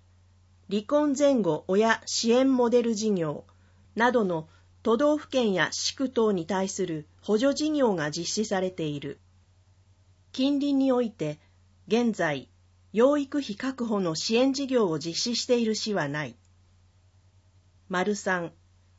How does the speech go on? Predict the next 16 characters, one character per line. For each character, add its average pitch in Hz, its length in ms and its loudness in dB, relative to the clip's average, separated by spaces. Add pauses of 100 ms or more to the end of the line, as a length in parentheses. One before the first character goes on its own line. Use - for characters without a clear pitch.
(580)
法 285 220 2
律 269 240 -2
相 254 300 2
談、 143 300 -2 (320)
市 285 220 -4
民 277 200 2
悩 190 260 2
み 277 140 2
事 269 240 0
相 269 240 2
談 196 200 0
等 190 200 0
に 175 160 -2
お 185 100 2
い 175 60 -6
て、 147 280 -8